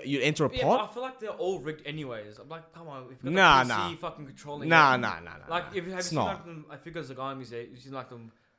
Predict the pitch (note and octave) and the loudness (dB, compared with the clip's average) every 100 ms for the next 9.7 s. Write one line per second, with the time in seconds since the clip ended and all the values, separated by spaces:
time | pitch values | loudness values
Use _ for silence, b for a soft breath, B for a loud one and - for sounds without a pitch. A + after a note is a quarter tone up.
0 | _ - - - D3 C#3 C3+ B2+ B2+ B2 | _ -16 -14 -10 -10 -6 -6 -8 -10 -14
1 | - A#2 A2 G#2+ A#2+ A#2 G#2+ G2+ G2 F#2+ | -12 -14 -14 -16 -14 -16 -16 -20 -20 -18
2 | - - - - D3 - G3+ F#3+ G3+ F#3+ | -14 -14 -14 -8 -8 -8 -14 -8 2 4
3 | F3 F3+ F#3 F3 F3 F3 F#3 D#3+ D3 C3+ | 4 4 4 4 4 2 0 0 -8 -10
4 | B2+ A2+ G#2+ G2+ _ _ _ _ _ _ | -12 -16 -18 -18 _ _ _ _ _ _
5 | _ A#2 D3+ B2+ A2+ G2 G#2 - B2+ A2+ | _ -2 -2 0 -4 -4 -4 -2 -2 0
6 | G#2 F#2+ G#2+ - F#2 G#2+ A2 F#2+ - _ | -2 -2 -6 -6 -10 -6 -4 -4 -6 _
7 | _ _ _ _ _ _ _ _ - _ | _ _ _ _ _ _ _ _ -20 _
8 | _ _ _ - - - - D3 C#3 C#3 | _ _ _ -16 -16 -14 -4 4 8 8
9 | B2 A2+ A2 B2 B2 A#2 - | 6 2 0 -2 0 -2 -4